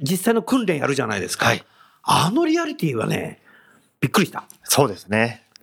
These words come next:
Speaker 1: で、その中でね、僕ね、今までね、ここの駅でね、
Speaker 2: はい。
Speaker 1: 二回ね、非常ベルをしたことあるんだけど。
Speaker 2: <laughs>
Speaker 1: 「川上さん、押していい？」って言うから押したけど。
Speaker 2: 非常停止ボタンですね。
Speaker 1: そうそうそう。
Speaker 2: はい。
Speaker 1: 非常ベルってああいう音がするんだ。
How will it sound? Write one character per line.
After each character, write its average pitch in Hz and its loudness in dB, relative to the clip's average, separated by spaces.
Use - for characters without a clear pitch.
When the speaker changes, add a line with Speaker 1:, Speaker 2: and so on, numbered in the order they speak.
Speaker 1:
で、 139 4
そ 190 4
の 226 2
中 226 4
で 135 2
ね、 120 0
僕 175 2
ね、 143 2
今 165 0
ま 196 4
で 135 0
ね、 110 0
こ - -10
こ 160 6
の 160 4
駅 160 -2
で 98 -4
ね、 98 -2
Speaker 2:
は 117 6
い。 98 0
Speaker 1:
二 160 2
回 220 2
ね、 170 -4
非 143 2
常 185 4
ベ 175 2
ル 117 -4
を - -12
し - -14
た 104 -10
こ 101 -2
と 85 -2
あ - 0
る - -2
ん 71 -10
だ 71 -6
け 78 0
ど。 73 -2
Speaker 2:
<laughs> - 4
Speaker 1:
「川 156 4
上 180 0
さ 156 -2
ん、 - -2
押 170 4
し - -4
て 277 2
い 262 2
い？」 - -
っ - -10
て 175 -14
言 165 -4
う - -6
か 135 2
ら 135 4
押 131 -4
し - -12
た 214 4
け 147 2
ど。 127 2
Speaker 2:
非 - 0
常 190 4
停 190 2
止 185 -2
ボ 185 2
タ 117 2
ン 101 -8
で 98 -12
す - -4
ね。 156 6
Speaker 1:
そ 262 6
う 214 2
そ 190 0
う 156 -4
そ 135 -2
う。 - -4
Speaker 2:
は 156 2
い。 - -4
Speaker 1:
非 226 0
常 339 2
ベ 381 2
ル 339 2
っ 233 -4
て 190 4
あ 180 4
あ 214 4
い 269 -2
う 311 -4
音 311 0
が 277 4
す 208 -2
る 208 -2
ん - 0
だ。 185 4